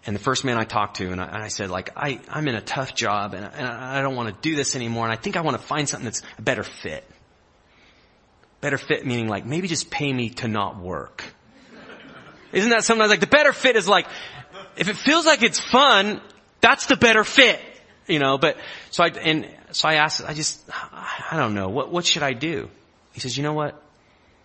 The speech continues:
Read about the slaves in the Old Testament and how they endured." That was all he said.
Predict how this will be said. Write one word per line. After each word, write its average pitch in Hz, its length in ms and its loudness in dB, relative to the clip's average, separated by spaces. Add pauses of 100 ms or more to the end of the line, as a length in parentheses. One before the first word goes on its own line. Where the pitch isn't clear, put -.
(800)
Read 202 200 -2
about 147 240 -2
the 101 40 -8
slaves 85 800 -8 (1600)
in 110 60 -6
the 104 80 -2
Old 101 240 -4
Testament - 640 -10
and 92 100 -14
how 87 160 -6
they 80 160 -10
endured." 76 460 -16 (2750)
That 95 120 -4
was 90 160 -10
all 87 180 -6
he 90 140 -12
said. 64 360 -10